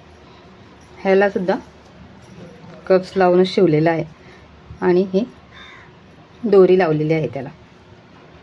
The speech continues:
हे पहा, त्याला असे साधेसे लटकन केलेत कारण डेली यूजची साडी आहे तिची, म्हणजे एका मुलीचं ब्लाऊज आहे. हे पहा, आणि पुढची बाजू,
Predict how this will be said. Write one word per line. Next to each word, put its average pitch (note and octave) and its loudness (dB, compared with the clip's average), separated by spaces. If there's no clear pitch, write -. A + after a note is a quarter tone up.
हे D3 -10
पहा, - -18
त्याला F#3 -2
असे G3 -4
साधेसे G3 -2
लटकन F#3 0
केलेत F3 -2
कारण F#3 2
डेली G3 2
यूजची G3+ -2
साडी F#3 0
आहे E3 4
तिची, D#3+ -10
म्हणजे E3+ 2
एका F3 -2
मुलीचं G#3+ 0
ब्लाऊज D3 2
आहे. C3 -2
हे C#3+ -4
पहा, D3 -10
आणि D#3 0
पुढची F#3 -2
बाजू, F#3 2